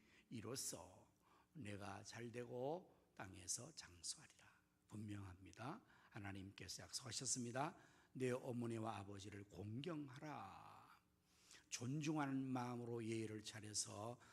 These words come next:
참 정중하게 잘 모셔라는 뜻이에요. 공경한다는 것은. 그렇게 되면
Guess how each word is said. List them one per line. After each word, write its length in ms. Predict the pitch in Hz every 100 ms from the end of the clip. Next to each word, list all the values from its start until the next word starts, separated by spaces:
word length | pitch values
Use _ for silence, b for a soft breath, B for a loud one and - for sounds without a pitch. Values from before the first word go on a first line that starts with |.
| B B -
참 580 | - - - 71 - 165
정중하게 760 | 156 143 135 135 127 123 123
잘 280 | 113 117 110
모셔라는 640 | 104 107 - 147 143 104
뜻이에요. 380 | - - - 95 -
공경한다는 760 | - 104 98 95 95 98 107
것은. 260 | - - - - _ _ _ _ b b b b b
그렇게 380 | 135 120 - 120
되면 460 | 123 139 135 202